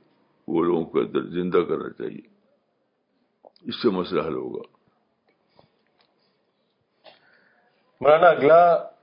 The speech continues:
Speaker 2: سوال بھیجا ہے پاکستان سے طارق بدر صاحب نے۔ انہوں نے لکھا ہے، مولانا صاحب، like Stephen Hawking, there are many other scientists also who dedicated their lives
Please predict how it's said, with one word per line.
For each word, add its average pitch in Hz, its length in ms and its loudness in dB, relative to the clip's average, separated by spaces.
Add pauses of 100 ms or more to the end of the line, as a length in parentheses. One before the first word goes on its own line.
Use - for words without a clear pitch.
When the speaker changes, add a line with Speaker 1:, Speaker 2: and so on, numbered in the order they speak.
(400)
Speaker 2:
سوال 139 640 6
بھیجا 131 420 4
ہے 151 140 2
پاکستان 135 760 2
سے 147 460 0
طارق 123 400 4
بدر 120 240 2
صاحب 113 380 2
نے۔ 123 240 0 (580)
انہوں 131 220 2
نے 143 120 2
لکھا 143 320 2
ہے، 156 260 -2 (1400)
مولانا 165 320 4
صاحب، 214 240 6
like 185 280 4
Stephen 170 640 0
Hawking, 165 540 2
there 151 260 6
are 123 120 -4
many 147 480 2
other 160 160 4
scientists 143 1040 2
also 131 680 0 (540)
who 175 260 2
dedicated 160 760 -2
their 160 180 0
lives 135 560 2